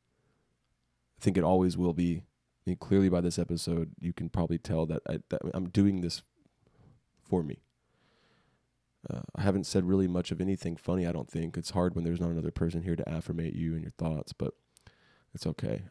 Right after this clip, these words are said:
I guess I could, the thing about solo podcasting is I need to get angry. Most people have to get, like, angry or they have to be extremely knowledgeable on a subject they're talking about. Like, we could sit here and explore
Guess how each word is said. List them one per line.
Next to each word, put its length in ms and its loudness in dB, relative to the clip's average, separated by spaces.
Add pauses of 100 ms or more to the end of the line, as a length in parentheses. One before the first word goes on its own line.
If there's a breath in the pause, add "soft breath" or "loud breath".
I 80 2
guess 180 4
I 60 4
could, 280 -4
the 120 -2
thing 200 4
about 220 2
solo 260 6
podcasting 540 -2
is 80 -2
I 60 -2
need 220 -2
to 60 -4
get 300 -2
angry. 920 -8 (800)
Most 200 0
people 260 -2
have 180 -6
to 80 -16
get, 180 -6
like, 260 -10
angry 380 -2
or 80 0
they 60 -2
have 80 -6
to 80 -18
be 80 -6
extremely 480 -4
knowledgeable 500 -2
on 80 -2
a 80 -6
subject 300 -6
they're 80 -6
talking 360 -8
about. 260 -12 (1200 soft breath)
Like, 100 -6
we 60 0
could 140 0
sit 120 2
here 140 6
and 80 2
explore 540 0